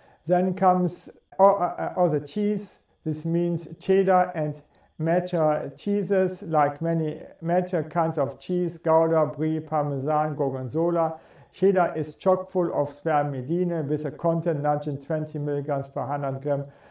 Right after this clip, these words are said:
But if you see all the, uh, disadvantages for, uh, the, uh, advantages for eating cheese, uh, <laughs> so, okay. Mushrooms,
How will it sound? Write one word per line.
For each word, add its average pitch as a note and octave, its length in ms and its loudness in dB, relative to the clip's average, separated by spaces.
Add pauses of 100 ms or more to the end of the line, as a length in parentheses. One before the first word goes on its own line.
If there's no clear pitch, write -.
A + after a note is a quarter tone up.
(360)
But D#3+ 320 4
if F#3 200 -4
you E3+ 120 2
see F3+ 180 -4
all F3+ 240 2
the, D#3 440 2
uh, D3 40 -2
disadvantages D#3+ 920 0
for, - 220 -2
uh, C#3 180 -6
the, - 200 -8
uh, D#3+ 220 0
advantages D#3 1080 -2 (300)
for C#3+ 500 4
eating E3 460 -2
cheese, F3+ 540 -2
uh, D3 340 -2 (960)
<laughs> - 920 -8
so, D3+ 360 -4 (240)
okay. D#3+ 440 -2 (840)
Mushrooms, E3+ 840 0